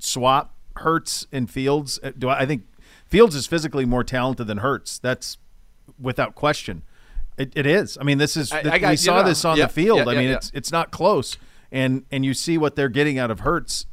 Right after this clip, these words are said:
Speaker 1: That's a great example of what happens when you're in the best possible scenario as opposed to the worst. He's in the worst possible, and he's done. I mean, it's, I think it's cooked. I don't see any scenario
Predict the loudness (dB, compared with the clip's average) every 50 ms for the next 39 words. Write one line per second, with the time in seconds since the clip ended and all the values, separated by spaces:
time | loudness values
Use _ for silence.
0 | -12 -14 -8 -2 0 2 2 2 -2 -4 -2 -2 0 0 -2 -2 -4 -2 -2 -2
1 | -2 -4 -4 -4 -4 -6 -4 -4 -4 -4 -4 -4 -4 -4 -2 -2 -2 -2 -2 -2
2 | -2 -2 -2 -4 -4 -6 -6 -6 -6 -6 -8 -6 -6 -6 -6 -8 -12 -18 -20 -18
3 | -12 -8 -6 -4 -2 0 0 2 2 2 0 -2 -4 -6 -14 _ _ -10 -8 -4
4 | -2 -2 -2 -2 -2 -4 -4 -4 -2 0 0 0 0 -2 -4 -6 -4 -2 0 0
5 | 0 0 0 0 0 0 -4 -8 -12 -14 -16 -18 -8 -6 -6 -4 -4 -6 -10 -12
6 | -12 -14 -16 _ -20 -20 -20 -20 -12 -6 -2 -2 0 0 -2 -2 -4 -4 -6 -6
7 | -4 -2 0 0 0 0 -2 -6 -14 -20 -20 -16 -10 -6 -4 -2 -2 -4 -4 -6
8 | -10 -16 -14 -6 -4 -4 -4 -4 -4 -6 -6 -8 -6 -6 -6 -6 -6 -8 -6 -4
9 | -4 -4 -6 -6 -8 -8 -6 -6 -6 -6 -8 -8 -8 -6 -6 -4 -4 -2 -4 -4
10 | -6